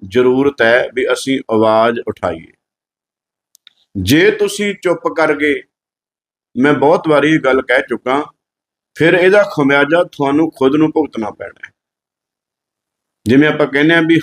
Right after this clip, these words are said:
ਹੱਥਾਂ ਨਾਲ ਦਿੱਤੀਆਂ ਮੂੰਹ ਨਾਲ ਖੋਲਣੀਆਂ ਪੈਣਗੀਆਂ ਜੇ ਹੁਣ ਤੁਸੀਂ ਜਾਗੇ ਨਾ। ਔਰ ਜੇ ਕਿਸੇ ਨੂੰ ਡਰ ਲੱਗਦਾ ਹੁੰਦਾ ਹੈ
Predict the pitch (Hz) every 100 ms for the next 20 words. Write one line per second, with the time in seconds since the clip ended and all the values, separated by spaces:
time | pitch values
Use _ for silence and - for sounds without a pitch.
0 | 127 - - 139 151 147 120 127 160 143
1 | 131 _ _ _ _ 107 131 190 190 160
2 | - - 151 185 180 160 - 120 151 165
3 | 165 147 139 135 131 131 151 131 107 98
4 | - 87 _ _ _ _ _ _ _ _
5 | _ _ - 147 143 139 160 160 170 170
6 | 123 131 135 143 139 135 143 139 131 127